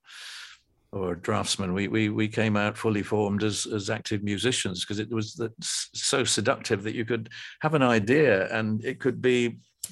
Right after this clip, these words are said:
bang, it's there and it's real, and you replicate it on a regular basis, performing it live. And a painting, on the other hand, takes usually quite a long time to do. And when you've done it, it sits there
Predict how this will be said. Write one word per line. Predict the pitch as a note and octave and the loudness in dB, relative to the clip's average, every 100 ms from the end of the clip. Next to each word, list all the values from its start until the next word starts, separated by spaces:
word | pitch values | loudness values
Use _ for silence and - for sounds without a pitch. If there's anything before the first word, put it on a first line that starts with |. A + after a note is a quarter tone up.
| - | 0
bang, | C#3+ A2+ E2+ | 0 0 -2
it's | C3+ C3+ | -2 0
there | A#2+ D3 A2+ - _ | 2 2 2 -2 _
and | G2+ | -8
it's | G2 - | -6 -2
real, | C3 D3+ F2 | 2 2 2
and | G#2 G#2 | 0 2
you | A2+ | 4
replicate | B2+ A#2 A#2 A#2+ A#2+ A#2 | 2 0 -4 0 0 0
it | A2+ | 0
on | A2 G#2+ | 2 2
a | |
regular | G#2 A2 G#2+ G2+ | 2 0 0 -2
basis, | G2 A2 A2 - G#2+ | -2 0 0 -4 -8
performing | - - A2+ A2 A2 | -10 -4 -2 0 0
it | A2 | -2
live. | A#2 C#3+ B2 E2+ F3 | -2 -2 -2 -6 -6
And | - - - - - - - - _ A2+ | -6 -8 -10 -14 -12 -14 -16 -20 _ -4
a | |
painting, | A#2+ D3+ C#3+ B2 A#2 | 0 0 2 2 4
on | A2+ | 4
the | A2 | 4
other | G#2+ | 4
hand, | G#2+ A2 | 2 0
takes | A#2+ A#2 - | 0 0 0
usually | A#2+ G#2 A2+ | -2 -4 -4
quite | A2+ G#2+ | 0 2
a | |
long | G#2 G2 | 2 -2
time | - A#2 A2 G2 | -2 0 0 0
to | F2+ | -2
do. | F2 A#2+ F2+ F2 - - | 2 2 2 0 -4 -4
And | G#2+ G#2+ G#2+ A2 G#2+ | -2 0 0 0 0
when | G#2 | 0
you've | G2+ F#2 G2 | -2 -4 0
done | A#2+ A#2 | 2 4
it, | F2+ A2 A#2 | 4 2 2
it | A#2 | 0
sits | - - - | 0 0 0
there | A#2 A2 G#2 G#2 | 0 2 2 0